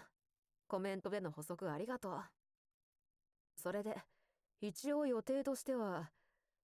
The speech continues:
オナニーしながら敷地内を一周した後にここに戻ってきて、この特大ジョッキめがけて射精してザーメンを注ぐつもりなんだけど、途中で興奮しすぎて暴発射精してしまいそうだから、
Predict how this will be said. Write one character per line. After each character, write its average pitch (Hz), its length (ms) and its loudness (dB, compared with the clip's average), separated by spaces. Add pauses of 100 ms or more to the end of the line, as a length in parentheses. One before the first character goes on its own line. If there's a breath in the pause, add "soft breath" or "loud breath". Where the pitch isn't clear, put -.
(140)
オ 285 140 2
ナ 311 140 2
ニ 254 160 2
ー - 20 0
し - 180 -4
な 208 120 0
が 214 100 2
ら 190 120 2
敷 - 300 -10
地 - 140 -4
内 240 260 2
を 151 80 4
一 147 120 -4
周 226 280 -4
し - 120 -6
た 226 160 0
後 226 200 -2
に 156 120 -2
こ 143 160 -12
こ 196 140 0
に 202 100 0
戻 196 220 0
っ 220 60 -6 (100)
て 131 100 -8
き - 120 -20
て、 - 220 -8 (800 soft breath)
こ 214 120 0
の 226 140 2
特 190 280 0
大 262 240 4
ジ 233 80 2
ョ 269 60 2
ッ 262 100 -6
キ 214 120 -2
め 165 160 2
が 190 120 0
け 196 120 -2
て 151 100 -4
射 156 200 -4
精 214 220 0
し - 100 -6
て 202 220 0
ザ 220 260 0
ー - 20 0
メ 233 140 0
ン 160 100 0
を 147 60 -6
注 170 260 -4
ぐ 220 160 0
つ - 160 -8
も 214 120 0
り 208 80 0
な 208 120 -2
ん 196 100 -6
だ 180 120 -4
け - 100 -14
ど、 143 440 -14 (960 soft breath)
途 156 160 2
中 190 260 0
で 214 140 2
興 208 280 2
奮 226 220 0
し 220 120 -6
す 247 140 -2
ぎ 226 120 -2
て 165 120 2
暴 170 260 2
発 226 300 -6
射 247 120 0
精 247 260 0
し - 60 -10
て 202 120 -4
し - 140 -6
ま 220 140 -2
い 220 40 -2
そ 240 180 -6
う 247 40 -4
だ 240 120 -2
か 220 140 -6
ら、 202 260 -6